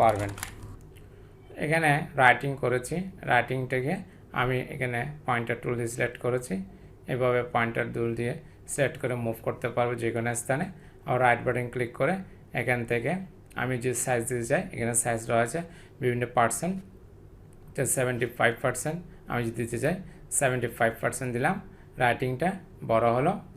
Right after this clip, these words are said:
দেখা যাচ্ছে। ঠিক এভাবে প্রত্যেকটা টুলসের কাজগুলো আপনারা এভাবে ধারাবাহিকভাবে করতে পারবেন। তো আমি কয়েকটি টুলের আপনার কয়েকটি, আহ, আপনাদেরকে দেখালাম,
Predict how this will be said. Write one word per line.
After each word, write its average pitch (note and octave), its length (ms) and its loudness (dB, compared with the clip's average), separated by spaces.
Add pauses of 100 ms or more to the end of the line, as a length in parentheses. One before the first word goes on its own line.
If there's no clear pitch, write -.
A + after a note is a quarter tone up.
(160)
দেখা G#2+ 220 4
যাচ্ছে। - 280 -6 (560)
ঠিক F3 140 -2 (100)
এভাবে D3+ 300 6
প্রত্যেকটা C#3+ 440 -2 (100)
টুলসের C3+ 420 0 (120)
কাজগুলো A#2 380 2
আপনারা A#2+ 400 0 (440)
এভাবে B2 320 4
ধারাবাহিকভাবে A#2+ 680 0
করতে A2+ 240 -4 (100)
পারবেন। A2+ 280 2 (140)
তো - 80 -4
আমি A#2 200 0 (100)
কয়েকটি A#2 380 2
টুলের B2 280 0 (480)
আপনার A2 340 0 (300)
কয়েকটি, A2+ 480 -2
আহ, G#2+ 500 0 (600)
আপনাদেরকে A#2 480 -2 (120)
দেখালাম, C3+ 340 4